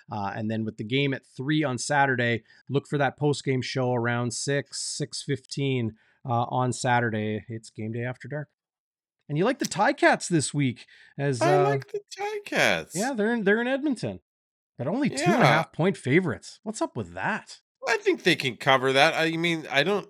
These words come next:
Speaker 2: the Elks haven't been able to win at home in eons, and I don't see that changing anytime soon if Cor-, Taylor Cornelius is your quarterback. And I, I think they're just a tire fire. They, they managed to find a way to lose that game in Saskatchewan, which of course pissed off all of us Bomber fans.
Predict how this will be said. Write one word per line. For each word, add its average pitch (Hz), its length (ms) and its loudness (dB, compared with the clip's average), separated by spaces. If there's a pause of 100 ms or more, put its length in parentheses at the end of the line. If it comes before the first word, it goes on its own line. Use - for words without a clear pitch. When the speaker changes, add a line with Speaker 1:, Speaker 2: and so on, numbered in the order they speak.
Speaker 2:
the 131 140 0
Elks 196 260 0
haven't 165 320 0
been 151 100 -4
able 139 180 -2
to 127 60 -2
win 120 220 -2
at 107 80 -4
home 117 320 -2
in 107 180 -4
eons, 107 600 -2
and 113 120 -2
I 123 120 0
don't 170 220 -4
see 156 180 -6
that 139 240 -4
changing 147 400 -4
anytime 127 440 -6
soon 131 380 -8
if - 180 -10
Cor-, - 140 -20 (160)
Taylor 123 240 -6
Cornelius 113 640 -6
is 95 120 -12
your 98 100 -10
quarterback. 95 640 -6 (500)
And 123 540 0
I, 131 260 -2
I 139 120 0
think 160 460 -6
they're 143 140 -2
just 120 240 -10
a 107 40 -12
tire 117 380 -4
fire. 92 460 -4 (380)
They, 123 160 2
they 123 200 0
managed 123 520 0
to 120 80 -8
find 113 340 -2
a 110 80 -2
way 101 300 -2
to 104 140 -8
lose 98 360 -8
that 92 220 -2
game 95 260 -4
in 90 160 -10
Saskatchewan, 95 600 -8
which 117 100 -10
of 139 80 -10
course 170 220 -4
pissed - 420 -4
off 127 240 0
all 113 160 2
of 104 80 -6
us 95 140 -8
Bomber 98 460 -6
fans. 78 580 -12